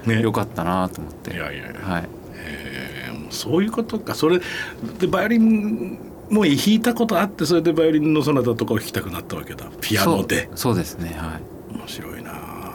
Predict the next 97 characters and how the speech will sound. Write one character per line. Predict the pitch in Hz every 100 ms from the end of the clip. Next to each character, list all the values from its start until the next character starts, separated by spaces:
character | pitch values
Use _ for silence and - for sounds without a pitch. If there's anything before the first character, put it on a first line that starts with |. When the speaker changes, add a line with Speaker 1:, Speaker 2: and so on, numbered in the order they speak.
| - -
Speaker 2:
あ | 131
と | 139
な |
ん | 120
か |
こ | -
う、 | 98
バ | 139
イ |
オ | 190
リ |
ン | 214
弾 | 208
い |
て | 208
る | 151
と、 | 113 104
バ | 117
イ |
オ | 165
リ | 190
ニ | 185
ス | 196
ト | 139
の | 107
こ | - - -
う、 | 90
気 | 101
持 | 110
ち | 110
が | 107 101 - - - - - -
こ | 113
う、 |
分 | 101 104
か | 175
る | 113
か | - 87
ら、 | 85 80 - -
Speaker 1:
う | 107
ん。 |
Speaker 2:
例 | 98
え | 135
ば | 101
何 | 117 143
も | 160
言 |
わ | 160
な | 165
く | -
て |
も | 101 90
そ | 98
こ | 92
間 | 92
が | 95
欲 | 104
し | - 120
い |
と | 110
か、 | 92 85 85 -
Speaker 1:
そ | -
う | 107
だ |
よ | 80
ね。 | -
Speaker 2:
う | -
ん、 | 98 87
そ | 87 135
う |
い |
う | 151
の | 131 95
を | 87
こ | - 98
う、 |
い | 104
ち | 180
い |
ち | 117
打 | 107 101
ち | 147
合 |
わ | 143
せ | 147
も | 143
せ | 156
ず、 | 120 123 95 85
Speaker 1:
う | 123
ん。 | 110 98
Speaker 2:
一 | 104 98
緒 | -
に | 123 147 -
弾 | - -
け | 90
る | 104 - - - - - - 123
ん | 95 82
で、 | 95 82